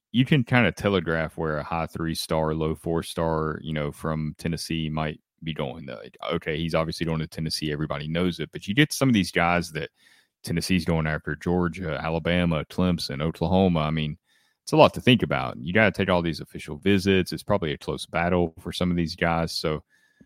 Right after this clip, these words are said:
you know, Tennessee's in the mix for several, several of these guys, but I think there's a few that's like, okay,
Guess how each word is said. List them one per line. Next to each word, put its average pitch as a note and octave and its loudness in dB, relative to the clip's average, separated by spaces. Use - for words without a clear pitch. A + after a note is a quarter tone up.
you - -8
know, D#2 -2
Tennessee's B2+ 8
in A2+ 6
the A#2 12
mix G2 6
for E2+ -4
several, F#2+ -4
several G#2 -2
of A2 0
these A2+ 4
guys, A#2+ 2
but G2 -2
I F2+ 0
think F#2 -10
there's E2 -6
a D#2+ -10
few F#2 0
that's F#2 -4
like, D#2+ -8
okay, D#2 -10